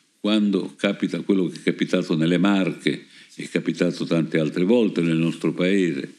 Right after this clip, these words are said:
la marmolada. Gli aggettivi che i giornalisti stanno usando adesso per le Marche sono gli stessi aggettivi che sono stati usati per la marmolada quando è crollato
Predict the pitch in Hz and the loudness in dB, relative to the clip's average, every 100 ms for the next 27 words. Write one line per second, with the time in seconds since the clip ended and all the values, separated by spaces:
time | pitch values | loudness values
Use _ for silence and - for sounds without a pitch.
0 | _ - 90 104 104 110 117 101 76 - | _ -6 0 2 4 4 4 2 0 -4
1 | - _ - - - 78 90 101 101 113 | -8 _ -20 -20 -10 0 2 4 2 2
2 | 143 139 107 92 98 107 110 117 135 - | 4 4 4 2 2 4 2 2 2 0
3 | 98 - 107 110 107 135 120 113 143 147 | -4 0 2 2 2 2 2 2 2 2
4 | 127 120 139 165 143 127 131 - 143 - | 0 0 2 2 2 0 -2 -2 -4 -6
5 | - - 107 110 - 151 - 110 85 110 | -8 0 2 2 2 2 2 0 0 0
6 | 110 120 - 143 143 123 107 - 117 - | 0 0 4 4 4 2 0 0 0 0
7 | 131 98 80 - - 107 107 98 95 110 | 0 0 -2 -4 -4 -2 -2 -2 0 0
8 | 98 80 87 - - - 95 98 92 107 | 0 -2 -4 -6 -14 -6 -2 0 0 0
9 | 101 90 85 - 85 - | 2 2 0 -2 -6 -6